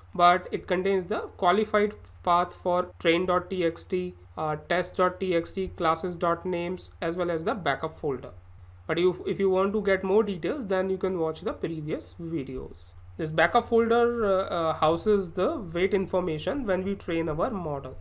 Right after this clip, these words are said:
So finally, now let's see how to, uh, train custom object detection model on our coffee and tea data set. So here also at the top, I,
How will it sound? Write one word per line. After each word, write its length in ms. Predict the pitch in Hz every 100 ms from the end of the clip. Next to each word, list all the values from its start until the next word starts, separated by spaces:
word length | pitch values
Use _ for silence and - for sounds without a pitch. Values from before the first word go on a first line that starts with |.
| - - - - -
So 140 | - -
finally, 400 | 269 294 240 262
now 160 | 233
let's 220 | 247 254
see 140 | 254 226
how 160 | 214
to, 320 | 226 254 254 -
uh, 80 | 175
train 400 | - 208 202 196
custom 340 | 202 - 233
object 300 | 202 180 190
detection 440 | 185 185 - 180
model 380 | 180 226 190 175
on 140 | 185 180
our 180 | 202
coffee 380 | 233 170 156 180
and 180 | 165 175
tea 160 | 185 165
data 260 | 147 139
set. 320 | - - - - - - -
So 100 | 202
here 240 | 196 262
also 560 | 277 233 214 - 262 277
at 240 | 175 180
the 60 | 208
top, 560 | 208 247 247 214 - -
I, 540 | 180 190 196 185 185